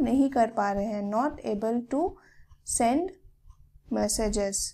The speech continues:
ठीक है, जो भी बातें हैं वो आप सही से सामने वाले को मैसेज नहीं दे पा रहे हैं, समझा नहीं पा रहे हैं। तो नेक्स्ट है, ऑप्शन बी है आपका, ल-, loss by poor retention,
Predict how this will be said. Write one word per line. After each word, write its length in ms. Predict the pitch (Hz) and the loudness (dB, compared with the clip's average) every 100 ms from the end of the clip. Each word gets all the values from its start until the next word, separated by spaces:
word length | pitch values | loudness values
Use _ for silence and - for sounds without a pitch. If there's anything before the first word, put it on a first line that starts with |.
| _ - - - - | _ -20 -16 -12 -4
ठीक 140 | 285 | 2
है, 120 | 269 | 4
जो 180 | 214 254 | 4 2
भी 160 | 269 359 | 4 4
बातें 420 | 269 214 214 269 | 6 4 2 0
हैं 160 | 269 247 | 0 2
वो 260 | 233 339 | 4 6
आप 240 | 302 254 - | 6 4 0
सही 320 | - 226 247 | -2 0 0
से 220 | 254 330 | 0 -2
सामने 400 | 381 277 214 240 | 0 0 2 2
वाले 300 | 285 226 208 | 4 4 2
को 160 | 208 330 | 0 0
मैसेज 440 | 330 220 294 330 285 | 2 0 0 -2 0
नहीं 180 | 320 | 0
दे 120 | 277 220 | 0 -2
पा 220 | 214 196 | 0 0
रहे 120 | 220 | 0
हैं, 80 | 320 | -2
समझा 440 | 302 240 247 269 | 0 0 0 0
नहीं 260 | 277 285 320 | 2 2 0
पा 220 | 247 202 | 0 0
रहे 120 | 202 | -2
हैं। 200 | 196 - - - _ - | -4 -6 -12 -20 _ 2
तो 100 | 370 | 4
नेक्स्ट 500 | 330 285 349 - - | 6 4 4 2 2
है, 220 | 320 339 - _ | 2 2 -4 _
ऑप्शन 500 | - 254 254 320 311 | 4 4 6 4 4
बी 260 | 240 262 320 | 4 4 2
है 180 | 320 285 | 2 2
आपका, 760 | 247 233 - 233 277 - - - - | 2 0 4 4 4 -2 -18 -14 -8
ल-, 600 | 240 226 214 214 214 214 | -4 2 4 6 4 8
loss 460 | 233 285 359 - 294 | 10 12 8 4 4
by 220 | 226 240 247 277 | 4 4 2 4
poor 220 | 277 330 381 247 | 6 6 4 -2
retention, 600 | 220 214 208 214 220 | 0 0 -2 -2 -2